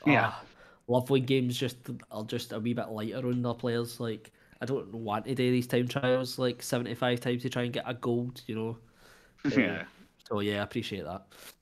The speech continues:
Speaker 2: But, yeah,
Speaker 1: Yeah.
Speaker 2: so that was, uh, a small review for <laughs> Spider-Man two. <laughs>
Speaker 1: <laughs>
Speaker 2: Uh, but game, if you've never played it, I obviously played the first, uh, and Miles first, and then this, 'cause it's a total, like,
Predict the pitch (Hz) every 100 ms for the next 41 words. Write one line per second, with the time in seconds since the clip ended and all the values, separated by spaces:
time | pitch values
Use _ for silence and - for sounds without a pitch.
0 | _ _ _ 139 170 202 - - 151 143
1 | 143 147 165 131 117 113 113 110 - -
2 | - _ - - 117 113 113 110 117 120
3 | 113 - - 202 196 277 - 190 - 190
4 | 170 156 170 151 - 151 165 202 - 180
5 | - 151 - - 120 240 - - - 139
6 | 135 135 - 143 - _ _ - - 123
7 | 123 123 139 123 131 123 127 113 101 104
8 | 87 - _ - 107 117 107 101 98 98
9 | 98 - 101 - - 98 95 98 92 95
10 | 95 92 92 101 - 104 - - 101 95
11 | 95 95 - - 139 87 - 92 - 98
12 | 78 90 82 -